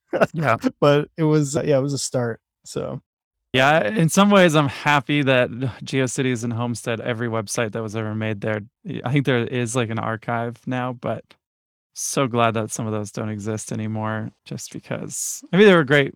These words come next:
Speaker 2: ways to learn, but I'm glad that my name is not on them and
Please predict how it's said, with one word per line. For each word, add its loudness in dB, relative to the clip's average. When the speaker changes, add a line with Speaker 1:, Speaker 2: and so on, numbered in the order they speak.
Speaker 2:
ways 0
to -4
learn, -2
but -4
I'm -4
glad -4
that -8
my -6
name -6
is -8
not -6
on -4
them -8
and -10